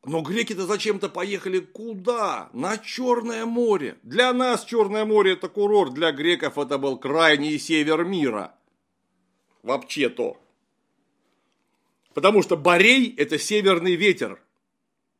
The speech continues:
<laughs> Если что. И вот основываются колонии типа Борисфена, например, на, на полуострове, э, теперь на острове Березань. В Таганроге, вообще на Азовском море основывается поселение.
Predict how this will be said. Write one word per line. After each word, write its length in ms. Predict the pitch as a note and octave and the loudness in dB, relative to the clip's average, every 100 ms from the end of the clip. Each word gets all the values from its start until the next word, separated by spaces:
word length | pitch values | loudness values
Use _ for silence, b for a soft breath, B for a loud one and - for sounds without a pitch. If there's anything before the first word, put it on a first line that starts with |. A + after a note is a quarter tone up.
| _ _ | _ _
<laughs> 720 | - - _ _ _ _ _ | -20 -20 _ _ _ _ _
Если 360 | F#3+ A3+ - F#3+ | -2 -2 0 -6
что. 520 | - - D3 C3 - B B B | -6 -2 0 0 -2 B B B
И 80 | D3 | 4
вот 280 | A#3+ C#4 - _ | 4 4 -6 _
основываются 960 | C#3+ D3 - A#3 A#3+ G#3+ G3+ G3+ F#3 E3 B | -2 0 4 6 8 6 4 0 -4 -4 B
колонии 360 | - D#3 G3 F#3 | 0 6 6 4
типа 220 | - - | -4 -4
Борисфена, 600 | C#3 D#3 - - C#3+ A2+ | 0 0 0 2 2 2
например, 400 | G#2 G#2+ G#2+ G2+ | -4 -8 -6 -6
на, 80 | G2+ F#2+ | -8 -8
на 360 | A#2 A2+ A2+ A2 | -6 -2 -2 -4
полуострове, 640 | C3+ C#3+ C#3+ B2+ B2+ A#2 B B | -2 0 0 -2 -6 -6 B B
э, 300 | A2 A2 - - - _ _ | -10 -8 -8 -14 -20 _ _
теперь 280 | - F3 C#3 | 2 4 4
на 140 | C3+ | 4
острове 320 | D#3+ - C3 | 2 2 -6
Березань. 580 | B2+ C3+ C3+ B2+ A#2 G2 b b b b b _ _ _ _ _ _ _ | -4 -2 -2 0 -2 -2 b b b b b _ _ _ _ _ _ _
В 120 | _ | _
Таганроге, 880 | - G3+ A#3 A3+ A3 A3+ D3+ A2+ D#2+ _ _ _ _ _ _ A#2+ | 0 4 6 8 10 10 10 0 -8 _ _ _ _ _ _ -12
вообще 380 | - - G#3 | -8 -2 0
на 160 | F#3+ F3+ | 0 0
Азовском 500 | D#3 G3+ D3 - F3 | 4 4 4 -2 -2
море 320 | F3+ F3+ D#3 | 2 2 2
основывается 640 | C#3 D3+ E3 D#3 C#3+ C#3 - | 0 0 2 2 2 0 -4
поселение. 760 | C#3 B2+ D3+ C#3 A#2+ F#2+ E2 | -6 -4 -2 0 -2 -4 -12